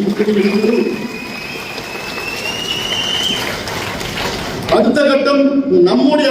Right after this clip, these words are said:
ஆட்சி தமிழ்நாட்டில் நடக்கும். இது நீங்க பாத்தீங்க, மாற்றம், முன்னேற்றம் அன்புமணின்னு ஒரு பிரச்சாரம்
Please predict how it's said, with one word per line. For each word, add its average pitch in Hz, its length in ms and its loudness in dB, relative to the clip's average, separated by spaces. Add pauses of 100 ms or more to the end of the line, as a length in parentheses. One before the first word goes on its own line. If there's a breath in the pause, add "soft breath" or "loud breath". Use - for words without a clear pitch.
ஆட்சி 277 260 2
தமிழ்நாட்டில் 226 500 4
நடக்கும். - 320 0 (3000)
இது 220 180 4 (600)
நீங்க 214 220 2
பாத்தீங்க, 180 320 2 (280)
மாற்றம், 175 420 4
முன்னேற்றம் - 560 4 (500)
அன்புமணின்னு 156 640 4
ஒரு 156 120 4
பிரச்சாரம் - 680 2